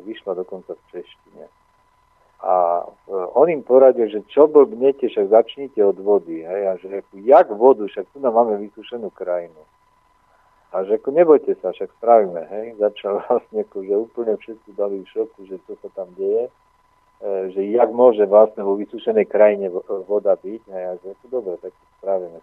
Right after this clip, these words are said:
Spravili prvé jeden vlastne akože prvý experiment, e, v jeseni a on ešte to takto takticky spravil,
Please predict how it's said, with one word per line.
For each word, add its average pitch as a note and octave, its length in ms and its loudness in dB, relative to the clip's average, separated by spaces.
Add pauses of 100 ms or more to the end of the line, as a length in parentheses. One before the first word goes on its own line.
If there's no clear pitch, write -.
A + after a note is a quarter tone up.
(140)
Spravili A#2 320 -2
prvé G#2 480 -2
jeden F#2+ 240 -14
vlastne F#2 400 -8
akože F2+ 400 -20
prvý F#2 320 -12
experiment, A2+ 640 -14
e, - 1200 -14
v F#2+ 240 -8
jeseni B2 320 -2
a G#2+ 80 6
on A2 80 2
ešte G#2+ 240 -4
to F#2+ 160 -12
takto F#2+ 480 -2
takticky G#2 640 -6
spravil, - 400 -4